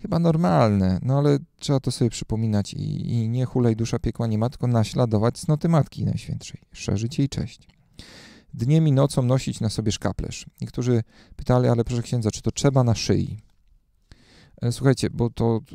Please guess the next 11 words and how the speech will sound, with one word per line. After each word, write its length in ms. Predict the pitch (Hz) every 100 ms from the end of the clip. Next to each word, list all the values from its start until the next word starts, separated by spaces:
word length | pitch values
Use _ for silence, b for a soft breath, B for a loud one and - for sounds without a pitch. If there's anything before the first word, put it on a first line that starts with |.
| 123 110 B B
najlepiej, 460 | - 135 156 151 123
żeby 180 | 113 107
to 120 | 104
na 100 | 104
szyi, 360 | - 101 98 104
bo 140 | 110
zobaczcie, 640 | 107 104 - - - - -
była 300 | 180 107 117
ta 160 | - 107
szata 320 | - 110 104
taka, 480 | - 98 101 95